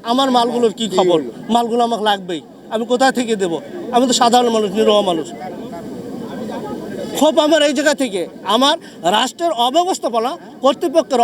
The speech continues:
অবহেলা এবং ষড়যন্ত্রমূলকভাবে এই দেশটাকে আমাদেরকে হেয় প্রতিপন্ন করতেছে। আমাদেরকে গরিব অসহায় যারা আমরা দিন করে দিন খাই, তাদের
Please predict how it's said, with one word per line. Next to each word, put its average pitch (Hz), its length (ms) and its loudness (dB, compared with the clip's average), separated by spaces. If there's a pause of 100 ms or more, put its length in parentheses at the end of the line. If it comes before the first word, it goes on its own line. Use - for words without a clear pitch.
অবহেলা 311 380 6 (300)
এবং 330 280 6 (380)
ষড়যন্ত্রমূলকভাবে 294 1500 0 (380)
এই 269 60 6 (160)
দেশটাকে 247 420 2
আমাদেরকে 233 340 2
হেয় 226 200 6
প্রতিপন্ন 302 380 2
করতেছে। 320 420 2 (440)
আমাদেরকে 254 420 4 (160)
গরিব 285 220 4 (100)
অসহায় 233 260 2
যারা 214 180 2
আমরা 214 180 0 (100)
দিন 233 120 0
করে 208 200 4
দিন 226 260 0
খাই, 254 160 4 (260)
তাদের 240 280 4